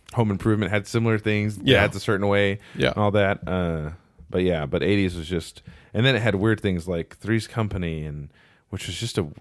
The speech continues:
Speaker 1: like a
Speaker 2: Just a
Speaker 1: Three-,
Speaker 2: weird
Speaker 1: Three's Company, The Golden Girls.
Speaker 2: Yeah.
Speaker 1: Just very overtly
Speaker 2: Yeah.
Speaker 1: inappropriate. <laughs>
Speaker 2: Yeah.
Speaker 1: But I, I don't think they were for kids, but we watched, I watched it anyway.
Speaker 2: Definitely watched them.
Speaker 1: Um, but yeah,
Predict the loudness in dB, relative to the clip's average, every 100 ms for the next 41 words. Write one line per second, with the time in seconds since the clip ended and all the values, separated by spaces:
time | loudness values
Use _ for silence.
0 | -10 0 0 0 -4 -8 -6 0 2 6
1 | 6 8 6 4 4 4 2 4 2 4
2 | 6 6 4 -2 _ 2 6 8 8 8
3 | 6 8 8 6 4 0 -10 -12 -14 -16
4 | -4 2 4 4 4 6 8 6 6 4
5 | 4 6 6 6 4 -2 -2 0 0 2
6 | 2 4 4 4 4 4 2 -2 -12 -12
7 | -16 -20 -20 -20 -20 -20 0 4 4 2
8 | -6 -4 -2 -2 2 2 4 0 0 2
9 | 6 6 6 4 2 2 0 2 0 2
10 | 2 0 0 2 2 0 -2 -4 -2 -4
11 | 0 4 6 6 6 4 0 -2 -2 -4
12 | -6 -12 -18 _ 2 2 -2